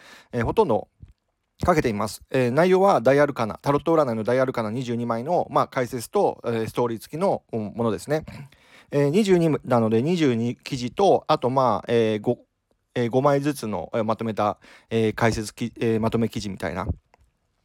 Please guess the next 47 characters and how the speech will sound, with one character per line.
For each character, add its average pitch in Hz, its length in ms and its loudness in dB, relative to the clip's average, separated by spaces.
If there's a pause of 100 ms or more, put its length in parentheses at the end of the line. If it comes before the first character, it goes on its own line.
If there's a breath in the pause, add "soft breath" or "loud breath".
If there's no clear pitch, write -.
(120)
の 147 120 0
と、 208 380 2
え 120 220 6
ー、 110 100 0
前 139 100 4
半 127 200 0
の 123 40 -2
ま 120 120 0
と 120 100 -10
め、 120 80 -6
後 120 140 0
半 120 160 -2
の 113 80 -2
ま 110 160 -2
と 113 80 -10
め、 147 240 -6
そ 156 100 -6
し 139 80 -6
て 151 120 -4
全 127 180 -2
部 107 80 -4
の 98 80 -2
ま 98 100 0
と - 80 -6
め 107 60 -2
み 98 60 -6
た 95 100 -8
い 90 40 -10
な 95 60 -10
も 98 80 -8
の 98 180 -6 (200 soft breath)
を、 156 240 4 (340 soft breath)
え 110 360 0
ー、 - 20 -10
ベ 131 140 4
ー - 20 0
ス 131 120 -6 (140)
自 139 140 -8
体 151 160 2
は 175 180 4
で 123 140 -2
き - 40 -20
て - 80 -8
い 110 60 -6
ま 110 160 -4
す。 - 100 -14 (840 soft breath)
で、 185 240 4